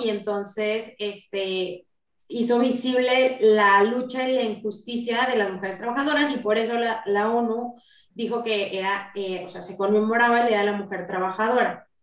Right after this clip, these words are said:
Ya después, eh, pues se volvió el Día de la Mujer, y por eso, mis queridos amiguitos,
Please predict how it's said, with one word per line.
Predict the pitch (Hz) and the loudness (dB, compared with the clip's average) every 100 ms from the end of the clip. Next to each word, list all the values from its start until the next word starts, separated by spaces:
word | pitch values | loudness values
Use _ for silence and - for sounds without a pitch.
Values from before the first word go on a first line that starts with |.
| _ _ _ _ _ _ _ | _ _ _ _ _ _ _
Ya | - 190 254 254 | -6 4 6 6
después, | 277 - 285 269 285 - - - | 2 0 0 0 -2 -6 -12 -6
eh, | 202 180 - | -4 -4 -6
pues | 180 | -6
se | 190 | -2
volvió | 190 185 196 196 196 | 0 0 0 0 -2
el | 196 | -2
Día | 185 180 | -2 -2
de | 202 | -2
la | 233 | -2
Mujer, | 262 311 302 - | -4 -6 -6 -2
y | 285 | -4
por | - 226 | -2 -4
eso, | 240 240 226 262 - _ - | -4 -4 -4 -6 -10 _ -10
mis | 214 185 | -8 -8
queridos | - 170 190 202 | -6 -4 -2 -2
amiguitos, | 214 233 233 - 214 214 - | -4 -6 -6 -2 -2 -2 -6